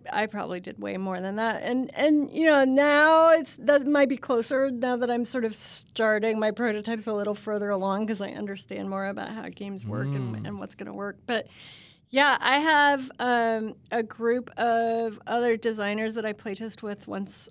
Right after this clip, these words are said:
Speaker 1: a week, so that gets me a bunch of playtests. Um, and then,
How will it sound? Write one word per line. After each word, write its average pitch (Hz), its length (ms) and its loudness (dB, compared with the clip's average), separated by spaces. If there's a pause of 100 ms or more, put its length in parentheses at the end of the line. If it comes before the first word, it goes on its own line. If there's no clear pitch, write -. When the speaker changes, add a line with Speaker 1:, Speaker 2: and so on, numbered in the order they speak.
Speaker 1:
a 214 100 -6
week, 196 540 -8
so 196 240 -14
that 185 320 -12
gets - 280 -16
me 208 400 -10
a 214 80 -10
bunch 202 260 -12
of 214 100 -14
playtests. 208 880 -14
Um, 190 460 -4 (580)
and 220 220 -2
then, 202 440 -2